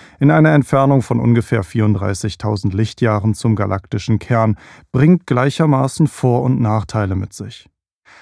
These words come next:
Einerseits blieb der Planet weitestgehend verschont von charakter- und umweltzerstörender Profitgier, wie sie symptomatisch für wirtschaftlich aktive und vielbereiste Welten ist. Andererseits bieten sich für einen abgelegenen Wirtschaftsraum schlechtere Chancen,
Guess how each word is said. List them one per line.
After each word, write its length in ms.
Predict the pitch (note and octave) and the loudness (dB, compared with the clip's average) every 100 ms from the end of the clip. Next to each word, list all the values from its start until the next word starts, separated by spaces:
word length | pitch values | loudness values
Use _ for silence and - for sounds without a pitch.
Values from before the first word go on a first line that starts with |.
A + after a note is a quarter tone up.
| - | -8
Einerseits 600 | B2+ D#3+ F3 E3+ F#3 - | 2 2 4 2 -2 -6
blieb 260 | - D3+ - | -8 -8 -4
der 120 | E3+ | -8
Planet 440 | - D#3+ C#3 C#3+ | -2 2 2 0
weitestgehend 560 | C3 C3 C#3 - C3 B2+ | -2 -2 -4 -2 0 0
verschont 520 | - A#2+ - A#2 A2 | 0 -2 0 2 2
von 220 | - G#2+ | 0 -4
charakter- 460 | G#2 G#2 G#2 - A2+ | -4 -4 -6 -2 -2
und 140 | G#2+ | -2
umweltzerstörender 920 | B2 A#2+ A#2 A2 - A2+ B2 A#2+ A2+ A2 | 0 0 0 -2 -4 -4 0 0 2 -2
Profitgier, 720 | - A2 C#3+ D3 - F2 C#2+ - - _ | -4 -4 -4 -4 -10 -10 -10 -18 -20 _
wie 160 | - B2+ | 0 0
sie 200 | G2+ A2 | 0 -4
symptomatisch 920 | F#2 F#2+ F2 G2+ G2 A#2 A#2 A#2+ - | -2 -4 -4 -4 -2 -2 0 -4 -4
für 200 | - A2 | -4 -2
wirtschaftlich 640 | A2+ A2+ B2 A2+ A#2+ G#2 | -2 -2 -2 -2 -6 -6
aktive 520 | A2 - - C#3 A#2 G#2+ | -8 -10 -4 -2 0 -2
und 180 | G#2+ | -4
vielbereiste 680 | - B2+ A#2 G#2 G#2 - G#2+ | -2 -2 0 0 -4 -4 -4
Welten 320 | G#2+ B2+ - | -2 -2 -4
ist. 380 | G#2 A2 - _ _ _ _ _ _ _ _ _ - | -8 -8 -16 _ _ _ _ _ _ _ _ _ -2
Andererseits 760 | B2+ D#3 E3 E3 C#3+ D3 D#3 - | 2 4 4 2 2 2 0 -2
bieten 280 | C3 C3 | -2 0
sich 220 | B2+ C3+ - | 0 -2 -2
für 160 | C3 | -2
einen 240 | A#2+ A#2+ A#2 | 2 2 2
abgelegenen 640 | A#2 B2 A2+ A2 A2 G2+ | -2 -2 0 2 2 0
Wirtschaftsraum 680 | G#2 - A#2+ - - A#2 A#2+ | -2 -2 -4 -2 -2 0 0
schlechtere 460 | - A#2 - B2 | 0 -2 0 -4
Chancen, 640 | A#2 B2 A#2+ B2 - B2+ | -2 0 2 2 2 0